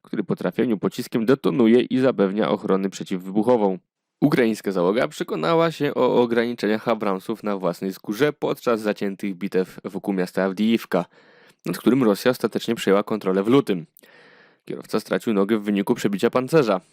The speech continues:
Jednak nie tylko innowacja ogranicza czołgi. Wydaje się, że mają one również problemy techniczne. Jeden z nich, zaparkowany pod drzewem podczas wizyty C N N,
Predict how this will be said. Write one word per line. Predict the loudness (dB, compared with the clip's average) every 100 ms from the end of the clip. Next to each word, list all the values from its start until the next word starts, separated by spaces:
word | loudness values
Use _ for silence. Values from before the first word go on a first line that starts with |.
| _ _ -20
Jednak | -10 -8 -8 -8
nie | -6
tylko | -6 0
innowacja | 0 2 0 0 0 -2
ogranicza | -2 -4 -4 0
czołgi. | 2 2 -2 -8 -10 _ _
Wydaje | -4 0 0
się, | 0 -2
że | 0
mają | 0 0 0
one | 0
również | 0 0 -4 -6
problemy | -6 0 0 0
techniczne. | -2 -4 -4 -2 0 -2 _ _ -20 -20 -20 -20 _
Jeden | -4 -2 -2
z |
nich, | 0 -2 -4 -14 -14
zaparkowany | -6 -4 -2 0 -2
pod | -2 -6
drzewem | 0 0 0 -4
podczas | -8 -6 -6
wizyty | -4 -6 -6 -8 -10
C | -4 0
N | 2
N, | 2 0